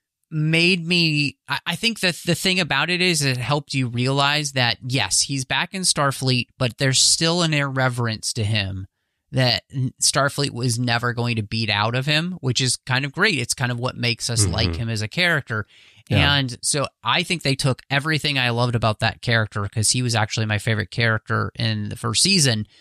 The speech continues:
Speaker 1: and they've made him even more likable here. And so, uh, I'm, I'm excited to, to have him back and, you know, see where that goes.
Speaker 2: Yeah, I like how they handled the setup of him being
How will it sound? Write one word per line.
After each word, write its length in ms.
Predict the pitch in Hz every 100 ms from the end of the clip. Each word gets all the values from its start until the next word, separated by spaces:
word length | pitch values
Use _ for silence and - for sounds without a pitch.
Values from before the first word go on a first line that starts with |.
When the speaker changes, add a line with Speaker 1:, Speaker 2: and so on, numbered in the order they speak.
| - _ -
Speaker 1:
and 220 | 139 131
they've 200 | 127 123
made 280 | 135 127 127
him 160 | 131
even 260 | 120 107 107
more 240 | 127 143
likable 460 | 127 110 110 101 98
here. 480 | - 135 117 95 90 -
And 280 | 113 101 98
so, 500 | - 107 101 95 95
uh, 300 | 113 107 98 107
I'm, 180 | 120 117 -
I'm 140 | 117
excited 580 | 110 - 127 123 107 101
to, 200 | 104 120 - _
to 140 | 123 104
have 300 | 113 107 98
him 140 | 107
back 360 | 107 107 139 135
and, 220 | 110 110 _ _ _ _ _ -
you 100 | 117
know, 160 | 98 -
see 240 | - - 143
where 160 | 143
that 160 | 127 113
goes. 520 | 110 147 107 - - _ _
Speaker 2:
Yeah, 240 | - 117 98
I 100 | 131
like 220 | 147 196
how 120 | 202
they 160 | 170 135
handled 720 | 92 117 123 120 104 90 92
the 160 | - 104
setup 560 | - - 117 113 101 -
of 200 | 135 101
him 280 | - 110 104
being 560 | 85 110 92 104 120